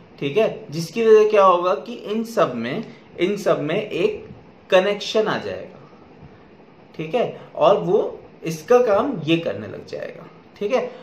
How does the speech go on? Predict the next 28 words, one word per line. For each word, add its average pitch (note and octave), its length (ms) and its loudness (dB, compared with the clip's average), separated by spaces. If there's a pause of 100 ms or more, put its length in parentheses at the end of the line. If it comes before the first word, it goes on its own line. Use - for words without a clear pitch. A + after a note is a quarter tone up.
(180)
And, F#3+ 320 -2
uh, C#3 260 4 (480)
we E3+ 80 0 (140)
already D3 460 2
know E3+ 200 -2
कि F#3 80 -6
हम E3 220 -2
बहुत C#3+ 300 -2
कम E3 220 0
अपना D3 360 -6
brain B2+ 300 -6
यूज़ A#2 260 -10
कर - 120 -8
पाते - 440 -14
हैं, - 140 -16 (380)
तो E3 60 -6
इसका D#3+ 220 -2
मतलब E3+ 280 -4
ये F3 200 -2
है E3+ 180 0
कि F#3+ 180 -10
जो F3+ 360 -6
part A#2 260 -2
of E3+ 140 0
brain C3 340 -8
which C3 160 -8
is D#3 120 -4
not B2+ 240 -4